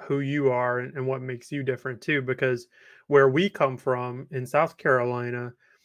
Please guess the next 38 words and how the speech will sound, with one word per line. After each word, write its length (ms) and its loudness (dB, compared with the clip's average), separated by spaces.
even 220 0
though 340 6
the 120 0
world 360 4
has 300 0
transitioned 760 -2
and 100 -2
evolved 540 0
and 200 -4
grown 400 0
and, 240 -8
and 200 -8
people 340 -6
have 160 -2
really 260 2
caught 300 -2
up, 180 -6
I 100 -6
think, 320 -10
quite 220 -2
a 40 -6
bit 320 -4
with 380 -4
the 100 0
times 520 -2
in 280 -8
twenty 220 -2
twenty-two 640 2
and, 200 -8
and 220 -4
what's 260 4
okay 440 2
to 140 -12
say 300 -2
and 100 -6
what's 220 -12
not 180 -4
okay. 400 -6